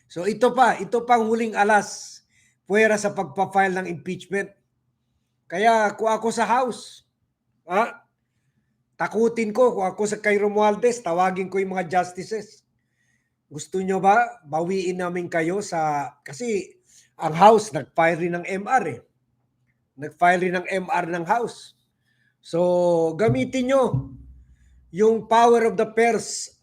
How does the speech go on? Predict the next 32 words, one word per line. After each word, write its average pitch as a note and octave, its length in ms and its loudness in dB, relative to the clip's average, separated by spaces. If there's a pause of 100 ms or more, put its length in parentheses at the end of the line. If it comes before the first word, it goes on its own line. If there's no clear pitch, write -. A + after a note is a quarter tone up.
Purse A3+ 400 0
ang F3+ 160 -8
tinatawag G3+ 800 2
sa, F#3 100 -10 (560)
sa - 160 -2
House G3+ 320 2
of F3 160 -2
Representatives. F#3+ 1120 -4 (560)
They F3+ 240 0
hold A3 460 6
the F#3 100 0
power A3 480 6
of G3 140 -2
the G3 80 0
purse. - 760 -2 (800)
Or F3+ 240 -2
may, G3 240 -2
sila A3 400 2
ang G#3+ 80 -4
may G#3 80 0
hawak G#3+ 400 2
sa - 160 -4
ba-, E3+ 240 -10 (320)
palabigasan. G3 1040 0 (480)
Ha? G3 320 -4 (640)
Sa C#3 160 -14
kanila G#3 400 2
lang G3+ 160 2
nang F#3 180 -6
nagsisimula G3 720 -2
ang F3+ 160 -8
budget. G3+ 400 2